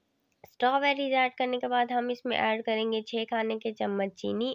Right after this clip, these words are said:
अगर आप शुगर फ्री लेना चाहते हैं तो आप चीनी को स्किप कर दें। उसमें हम हाफ कप लेमन जूस ऐड करेंगे। लेमन जूस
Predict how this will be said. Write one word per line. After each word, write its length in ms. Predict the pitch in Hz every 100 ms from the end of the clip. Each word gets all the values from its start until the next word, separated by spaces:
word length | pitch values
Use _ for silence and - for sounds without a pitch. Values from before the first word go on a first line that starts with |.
| -
अगर 300 | 214 214 208
आप 220 | 202 202 - 208 208 208
शुगर 340 | 226 214 262
फ्री 220 | 262 269 254
लेना 280 | 254 247 247
चाहते 320 | 247 240 240
हैं 120 | 233
तो 100 | 226
आप 200 | 202 202 _
चीनी 240 | 214 208 202
को 160 | 254
स्किप 380 | 262 _ 196 190 -
कर 180 | 185
दें। 160 | 180 180 175 - - - _
उसमें 240 | 262 285 269
हम 240 | 254 254
हाफ 220 | 226 240 -
कप 160 | 247 220
लेमन 380 | 208 185 196 233
जूस 260 | 262 262
ऐड 180 | 269 254
करेंगे। 440 | - 254 247 247 240 - - - _ -
लेमन 340 | 214 233 254
जूस 240 | 254 254